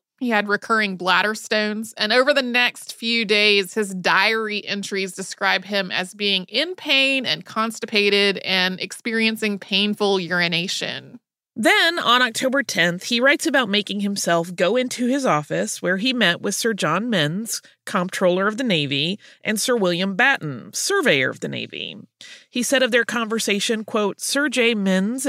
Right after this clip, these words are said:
Speaker 2: and Sir W. Batten did advise me to take some juniper water, and Sir W. Batten sent to his lady for some for me, strong water made of juniper."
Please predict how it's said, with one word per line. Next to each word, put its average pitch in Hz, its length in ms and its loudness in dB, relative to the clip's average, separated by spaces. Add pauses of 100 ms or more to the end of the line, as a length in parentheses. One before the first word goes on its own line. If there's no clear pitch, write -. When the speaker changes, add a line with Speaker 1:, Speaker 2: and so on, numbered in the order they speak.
Speaker 2:
and 180 240 0
Sir 208 180 0
W. 175 260 2
Batten 185 460 0
did 269 220 2
advise 170 480 2
me 165 240 -2 (240)
to 247 100 -2
take 165 260 -4
some 214 220 -4
juniper 262 480 2
water, 143 500 -2 (280)
and 185 120 -4
Sir 202 140 -2
W. 202 300 2
Batten 233 400 2
sent 233 300 -4
to 254 100 -2
his 262 240 0
lady 165 340 4
for 156 260 0
some 196 280 0
for 403 340 4
me, 156 300 -2 (340)
strong 330 480 2
water 156 340 4
made 143 240 0
of 196 120 -2
juniper." 190 720 -2